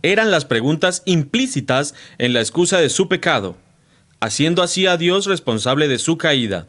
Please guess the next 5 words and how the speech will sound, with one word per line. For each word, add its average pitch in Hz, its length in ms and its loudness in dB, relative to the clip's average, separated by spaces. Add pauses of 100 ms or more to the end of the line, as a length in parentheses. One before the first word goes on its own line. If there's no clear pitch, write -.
(340)
El 208 160 2
espíritu 254 520 0
de 147 100 2
justificación 175 760 -2
propia 131 500 0